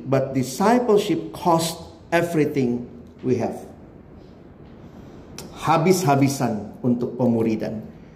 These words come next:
Satu lagi tokoh yang sekarang juga banyak dikenal, seorang bernama Timothy Keller, dia mengatakan, "Discipleship is not an option.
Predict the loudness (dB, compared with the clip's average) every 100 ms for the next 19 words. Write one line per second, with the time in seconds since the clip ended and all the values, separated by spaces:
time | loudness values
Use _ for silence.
0 | -20 -20 -6 -2 4 6 6 4 2 0
1 | 0 -2 -2 -4 -4 -4 -2 -2 -2 0
2 | 0 -2 -4 -6 -2 0 2 2 0 -2
3 | -2 0 0 0 0 0 4 4 4 2
4 | 2 4 4 2 0 -6 -4 -2 0 0
5 | -2 -4 -2 0 0 -2 2 4 4 4
6 | 0 0 -2 -6 -4 -2 -2 -2 -2 -4
7 | 2 2 2 -2 4 4 4 -4